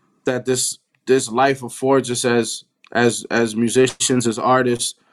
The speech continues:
as celebrities, and he really sacrificed all of that to, to try to bring, you know, a, a new day in his country, and he, he suffered a lot of consequences for doing so. So I just found, like,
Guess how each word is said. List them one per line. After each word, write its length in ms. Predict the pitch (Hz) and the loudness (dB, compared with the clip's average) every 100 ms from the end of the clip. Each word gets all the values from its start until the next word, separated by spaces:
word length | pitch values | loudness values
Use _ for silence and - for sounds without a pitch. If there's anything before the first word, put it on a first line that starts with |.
| _ - | _ -4
as 180 | 127 - | -2 0
celebrities, 720 | 123 139 131 127 123 120 - _ _ - | 0 0 0 2 0 -2 -12 _ _ -8
and 120 | 113 | -2
he 180 | 123 123 | 0 0
really 300 | 131 135 123 | 2 0 0
sacrificed 920 | - 131 131 131 131 127 117 - _ _ _ _ _ - | -2 -2 -2 -4 -2 0 0 -4 _ _ _ _ _ -4
all 280 | 123 139 135 | 0 2 0
of 120 | - | -2
that 380 | 120 113 - _ - | -2 -2 -6 _ -10
to, 200 | 131 123 | -6 -6
to 220 | - 127 | -6 -6
try 280 | 117 131 127 | -4 0 0
to 80 | 120 | 0
bring, 440 | 107 127 123 117 - | 0 0 0 -2 -2
you 120 | 131 | 0
know, 240 | 123 110 - _ _ _ _ _ _ _ - | 2 0 -4 _ _ _ _ _ _ _ -4
a, 240 | 131 110 120 | -2 0 0
a 40 | |
new 200 | 123 127 | 0 0
day 260 | 131 139 135 | 0 2 0
in 100 | 120 | -2
his 140 | 117 | -6
country, 440 | - 139 131 113 107 | -2 0 0 0 0
and 100 | 120 | 0
he, 120 | 113 - | -2 -2
he 160 | 117 | -2
suffered 540 | 131 - 139 135 131 - _ | 0 0 0 0 -2 -4 _
a 80 | 117 | -6
lot 280 | 117 123 123 | 0 2 0
of 160 | 117 - | -4 -12
consequences 800 | - 131 131 127 - 131 120 117 | 0 0 0 -4 -2 -2 -2 -8
for 160 | - 110 | -6 -4
doing 320 | 120 135 120 | 0 0 0
so. 300 | - 107 104 _ _ _ - | 0 -2 -4 _ _ _ -8
So 140 | - | 0
I 120 | 123 | 0
just 200 | 123 127 | 0 -6
found, 300 | - 135 131 | -2 0 0
like, 180 | 127 113 | -2 -8